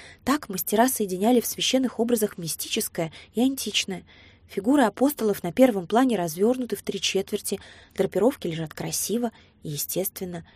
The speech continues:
Лица индивидуальны, мы видим разный возраст апостолов, разницу их характеров.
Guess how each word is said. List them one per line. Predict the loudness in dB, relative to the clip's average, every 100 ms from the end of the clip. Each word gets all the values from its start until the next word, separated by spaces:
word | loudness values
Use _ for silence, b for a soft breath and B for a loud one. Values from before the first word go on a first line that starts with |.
| b b 2
Лица | 2 4 -2
индивидуальны, | 0 -2 0 4 4 4 0
мы | -6
видим | -6 -4 0
разный | 0 0 -4
возраст | 2 2 2 -2 -6
апостолов, | -4 -2 -2 -4 -8 -10 b b -12
разницу | -6 -4 -4 -6 -8
их |
характеров. | -6 -2 -2 -2 -6 -8